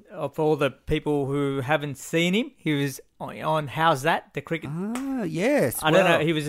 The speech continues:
Speaker 1: a
Speaker 2: and more
Speaker 1: sidekick, and he
Speaker 2: success.
Speaker 1: looks, seems like a sidekick cricketer as well, or a bowler,
Speaker 2: He can
Speaker 1: 'cause
Speaker 2: get
Speaker 1: those
Speaker 2: to, he can
Speaker 1: figures
Speaker 2: go to
Speaker 1: seem to
Speaker 2: drawing
Speaker 1: have
Speaker 2: as well.
Speaker 1: Yeah. <laughs>
Speaker 2: The most ducks for Australia in all three formats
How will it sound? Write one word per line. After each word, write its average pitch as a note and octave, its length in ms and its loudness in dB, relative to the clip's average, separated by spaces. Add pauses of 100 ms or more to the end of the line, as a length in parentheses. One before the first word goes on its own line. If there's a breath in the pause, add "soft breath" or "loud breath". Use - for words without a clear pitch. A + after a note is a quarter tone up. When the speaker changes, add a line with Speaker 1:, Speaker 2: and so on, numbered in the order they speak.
(160)
Speaker 1:
a F3 40 4
Speaker 2:
and E3+ 180 6
more E3 120 8
Speaker 1:
sidekick, B3 180 2
and E3 140 4
he C#3 60 6
Speaker 2:
success. - 40 2
Speaker 1:
looks, - 220 -4
seems - 340 -2
like D3 160 0
a C3+ 40 -6
sidekick C#3 480 -2
cricketer B2 420 -2
as A2+ 120 -6
well, C3 140 0 (100)
or A#2+ 140 -2
a A#2 60 -2
bowler, A#2 500 -2
Speaker 2:
He D3+ 100 -2
can - 80 0
Speaker 1:
'cause D#3 40 -2
Speaker 2:
get D#3 140 4
Speaker 1:
those A#2+ 120 -2
Speaker 2:
to, D#3 120 0
he D#3+ 60 4
can D3 100 0
Speaker 1:
figures B2+ 40 -2
Speaker 2:
go D#3 120 6
to C3+ 60 0
Speaker 1:
seem C#3+ 80 -2
to - 40 -2
Speaker 2:
drawing E3 380 8
Speaker 1:
have D3+ 100 2
Speaker 2:
as A#2 60 -6
well. D3+ 460 4
Speaker 1:
Yeah. D#3 300 0
<laughs> F3 40 0 (680 loud breath)
Speaker 2:
The F#3 80 4
most B3+ 480 4
ducks - 520 2
for - 260 0
Australia A#2+ 580 2
in A#2+ 220 2
all E3 180 8
three C#3+ 260 2
formats B2 480 0